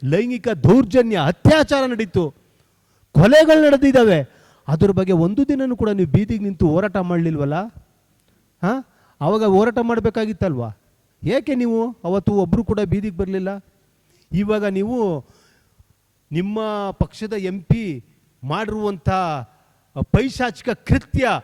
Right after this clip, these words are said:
ಅಮಾನವೀಯ ಕೃತ್ಯವನ್ನ ಒ-, ಒಂದು ಮರೆಮಾಚೋದಕ್ಕೋಸ್ಕರ ನೀವು ಬೀದಿಗೆ ನಿಂತು ಹೋರಾಟ ಮಾಡ್ತಿದ್ದೀರಲ್ಲ, ನಿಮ್ಗೆ ನಾಚಿಕೆ ಆಗಲ್ವಾ ನಿಮಗೆ?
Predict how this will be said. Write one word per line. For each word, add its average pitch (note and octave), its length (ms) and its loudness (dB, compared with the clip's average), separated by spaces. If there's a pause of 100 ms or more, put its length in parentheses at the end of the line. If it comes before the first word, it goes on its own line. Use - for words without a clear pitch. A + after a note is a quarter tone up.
(160)
ಅಮಾನವೀಯ A#3+ 880 -4
ಕೃತ್ಯವನ್ನ A#3+ 680 -2 (640)
ಒ-, E3+ 40 -8
ಒಂದು F#3+ 440 -2 (400)
ಮರೆಮಾಚೋದಕ್ಕೋಸ್ಕರ B3 1120 -2 (560)
ನೀವು G3+ 320 -6
ಬೀದಿಗೆ A#3 360 -4
ನಿಂತು G3+ 240 -10
ಹೋರಾಟ F#3 300 -6
ಮಾಡ್ತಿದ್ದೀರಲ್ಲ, D#3 640 -10
ನಿಮ್ಗೆ G#3 320 -8
ನಾಚಿಕೆ A#3 360 -4
ಆಗಲ್ವಾ A3+ 360 -4
ನಿಮಗೆ? D#3+ 460 -12